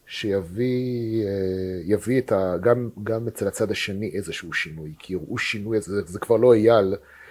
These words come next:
שבת הזוג שלך מכירה מקודם. ויכול להיות שהשינוי הזה איכשהו יביא מעצמו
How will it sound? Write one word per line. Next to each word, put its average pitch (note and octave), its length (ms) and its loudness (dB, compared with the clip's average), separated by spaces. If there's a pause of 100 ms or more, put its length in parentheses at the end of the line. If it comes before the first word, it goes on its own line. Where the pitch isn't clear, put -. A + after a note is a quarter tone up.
(180)
שבת G2 580 0
הזוג G#2 220 -2
שלך G2+ 280 -2
מכירה F2+ 360 -4
מקודם. E2+ 440 -4 (1000)
ויכול B2+ 280 -2
להיות G3+ 100 -4
שהשינוי C#3+ 540 -4
הזה A#2+ 340 0
איכשהו A2 360 -4
יביא G2 340 -4
מעצמו F#2 580 -6